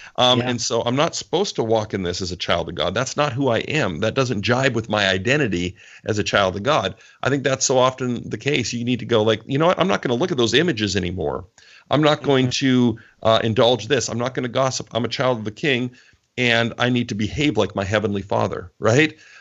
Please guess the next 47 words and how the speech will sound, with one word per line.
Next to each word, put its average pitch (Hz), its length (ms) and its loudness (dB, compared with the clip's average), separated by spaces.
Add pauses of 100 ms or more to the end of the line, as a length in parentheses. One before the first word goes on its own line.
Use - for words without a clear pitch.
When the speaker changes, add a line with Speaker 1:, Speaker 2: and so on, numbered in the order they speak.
(120)
Speaker 1:
Uh, 117 160 6
Speaker 2:
Yeah. 110 40 4
Speaker 1:
so 113 180 0
preach 180 300 -2
a 175 40 2
little 156 200 4
bit 147 160 0
to 147 80 -2
yourself. 143 440 2
Preach 151 280 -2
to 143 60 -2
Satan 139 360 2
when 127 120 -2
he 131 60 -2
starts 127 280 -2
talking 131 360 -2
to 143 100 -2
you. 127 180 -2 (320)
Uh, 107 180 4
don't 131 240 2
Speaker 2:
Mm-hmm. 127 60 -6
Speaker 1:
get 151 140 -4
discouraged. 127 640 -4 (360)
Um, 120 240 0
even 143 260 -2
when 127 160 2
you 113 100 2
do 131 200 2
mess 131 280 0
up, 120 200 2
because 113 320 -2
you 113 100 2
will 131 240 4
again. 120 320 2
All, 110 240 2
all, 120 240 2
spoiler 160 420 4
alert, 98 400 2 (680)
even - 160 10
if - 100 4
you're 160 80 2
doing 165 240 4
great 165 200 4
Speaker 2:
<laughs> - 20 -20
Speaker 1:
right 156 200 2
now, 139 380 2
right? 131 340 2